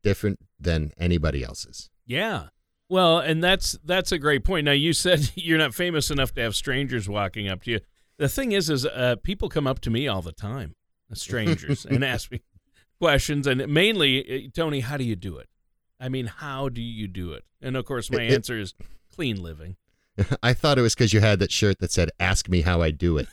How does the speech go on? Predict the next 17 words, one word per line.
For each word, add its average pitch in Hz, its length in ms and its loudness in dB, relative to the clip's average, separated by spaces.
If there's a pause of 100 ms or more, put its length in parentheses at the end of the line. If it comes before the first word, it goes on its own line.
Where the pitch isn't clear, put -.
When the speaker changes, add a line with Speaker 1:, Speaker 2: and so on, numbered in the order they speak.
(320)
Speaker 2:
<laughs> 285 100 0 (1040)
You're 208 220 4
on 208 220 6
to 190 80 2
me. 175 160 2
See, 262 220 0
you 254 100 -2
weren't 196 180 -2
supposed 143 240 -4
to 117 80 -6
let 98 260 -6
the 95 60 -18
listeners 92 520 -6
know. 98 200 -6
That 120 180 -4
ruined 95 320 -6
it. 92 120 -10